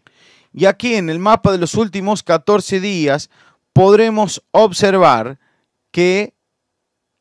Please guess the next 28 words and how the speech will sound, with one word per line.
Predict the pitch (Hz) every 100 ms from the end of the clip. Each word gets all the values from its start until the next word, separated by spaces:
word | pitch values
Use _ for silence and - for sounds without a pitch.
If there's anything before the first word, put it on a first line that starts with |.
| _
hay | 175 220
una | 233 220
zona, | - 226 233 190 170 -
hay | 190 220
una | 233 214
única | 202 262 269 240 208
zona | - 202 180 156
en | 147
donde | 156 156 160
no | 185
ha | 202
temblado | 180 165 180 190 185
con | 156
intensidad. | 143 127 135 - 143 101 - _ _ _ _ _
Miren, | 160 190 147 135
aquí | - 175
tenemos | 196 208 208 185
el | 190
mapa | 233 202 151 147 _ _
y | 123
lo | 117
vamos | 143 175 156
a |
colocar | 135 135 135 175 170
para | 120 110
que | 113
ustedes | - 160 151 139
vean. | 123 98